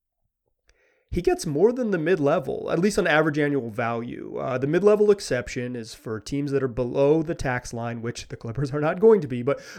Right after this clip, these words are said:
below the tax line, um, the, uh, the, the largest contract, like, starting year, year one contract is about ten point two five, ten point three million is what the mid-level is going to end up being.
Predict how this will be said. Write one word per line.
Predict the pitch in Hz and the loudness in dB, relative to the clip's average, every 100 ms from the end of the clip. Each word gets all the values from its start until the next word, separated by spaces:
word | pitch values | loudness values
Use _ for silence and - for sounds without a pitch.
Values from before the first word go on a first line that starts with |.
| - | 2
below | 151 160 | 6 6
the | 180 | 6
tax | 180 156 131 - | 2 0 0 -2
line, | 127 120 120 - - - | -6 -4 -6 -10 -20 -2
um, | 135 117 123 - | 0 0 -4 -10
the, | 175 139 143 131 143 | -6 -2 0 0 0
uh, | 131 120 120 - _ | 0 0 -2 -6 _
the, | 143 147 127 - _ | 0 0 0 -6 _
the | - 139 151 | -6 -2 0
largest | 135 151 170 170 - - - | 4 6 6 2 -4 -16 -8
contract, | - 147 143 131 | -2 0 0 -2
like, | 123 107 120 117 | -2 -6 -10 -12
starting | - - 156 151 147 | -8 0 2 2 0
year, | 131 131 | 0 -2
year | 127 147 156 | -2 0 0
one | 147 139 | 0 -2
contract | 127 120 113 | -4 -8 -10
is | |
about | - - | -12 -8
ten | - 143 | -4 -2
point | 147 139 - | -2 -6 -6
two | 139 | -10
five, | 123 113 113 | -6 -6 -6
ten | - 127 | -6 -4
point | 127 - | -4 -6
three | - 127 | -8 -6
million | 120 107 110 | -6 -8 -10
is | - | -10
what | 131 - | -8 -8
the | |
mid-level | 113 113 117 127 131 | -8 -8 -8 -8 -10
is | 120 | -10
going | 120 120 | -12 -12
to | - | -12
end | 127 131 | -10 -10
up | - | -8
being. | 202 170 | -4 -4